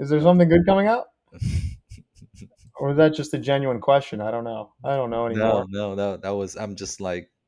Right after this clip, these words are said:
Speaker 2: you know, clutching on, on my, my, my, my, um, what's the word? Um,
Speaker 1: The
Speaker 2: straw
Speaker 1: straws.
Speaker 2: here. Yeah, clutching my
Speaker 1: Yeah.
Speaker 2: straws.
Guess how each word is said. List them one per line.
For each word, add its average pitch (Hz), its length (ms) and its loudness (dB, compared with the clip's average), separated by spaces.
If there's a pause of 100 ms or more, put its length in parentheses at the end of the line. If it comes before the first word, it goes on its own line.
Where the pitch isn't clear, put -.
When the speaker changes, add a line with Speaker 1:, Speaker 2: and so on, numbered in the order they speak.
(300)
Speaker 2:
you 98 80 -14
know, 90 140 -8
clutching 101 480 -8
on, 92 180 -12
on 92 140 -16
my, 87 300 -12 (140)
my, 85 220 -16
my, 85 300 -16
my, 85 260 -14
um, 85 420 -14 (720)
what's 95 140 -12
the 107 100 -6
word? 92 260 -6
Um, 85 400 -12 (220)
Speaker 1:
The - 40 -20
Speaker 2:
straw 98 240 -2
Speaker 1:
straws. 180 180 4
Speaker 2:
here. 85 80 -6 (420)
Yeah, 90 140 -6
clutching 98 320 -10
my 143 80 -2
Speaker 1:
Yeah. 87 160 -8
Speaker 2:
straws. 85 420 -14